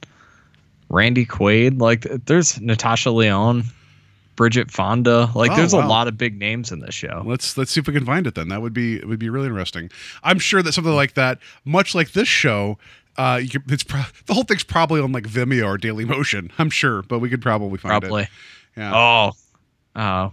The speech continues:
Speaker 1: we got, uh, Jerry O'Connell in an episode with Catherine Isabel.
Speaker 2: I, it's probably just a backdoor pilot to Sliders. That's probably what it was. That's just
Speaker 1: This
Speaker 2: it.
Speaker 1: is ridiculous.
Speaker 2: <laughs>
Speaker 1: Michael Rappaport, Timothy Olyphant.
Speaker 2: That's some,
Speaker 1: Uh,
Speaker 2: you're right. There's some
Speaker 1: Pam,
Speaker 2: big names.
Speaker 1: Pam
Speaker 2: Wow.
Speaker 1: Grier.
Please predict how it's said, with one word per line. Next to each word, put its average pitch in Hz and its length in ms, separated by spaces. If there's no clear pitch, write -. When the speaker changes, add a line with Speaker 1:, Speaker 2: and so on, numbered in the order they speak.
Speaker 1:
we 117 140
got, 110 260
uh, 107 340
Jerry 123 360
O'Connell 107 580
in 98 100
an 98 120
episode 95 580
with 117 240
Catherine 131 480
Isabel. 107 600
Speaker 2:
I, 147 60
it's 160 240
probably 202 260
just - 100
a 143 60
backdoor 117 340
pilot 110 320
to - 60
Sliders. 101 600
That's 117 160
probably 98 320
what 95 140
it 101 80
was. 95 400
That's 98 260
just 101 120
Speaker 1:
This 135 200
Speaker 2:
it. - 80
Speaker 1:
is 117 60
ridiculous. 104 760
Speaker 2:
<laughs> - 220
Speaker 1:
Michael 135 340
Rappaport, 113 880
Timothy 123 400
Olyphant. 117 640
Speaker 2:
That's 190 180
some, 330 260
Speaker 1:
Uh, - 180
Speaker 2:
you're 185 140
right. 240 160
There's 170 160
some - 80
Speaker 1:
Pam, 185 140
Speaker 2:
big 156 80
names. 180 300
Speaker 1:
Pam 240 260
Speaker 2:
Wow. 233 40
Speaker 1:
Grier. 143 580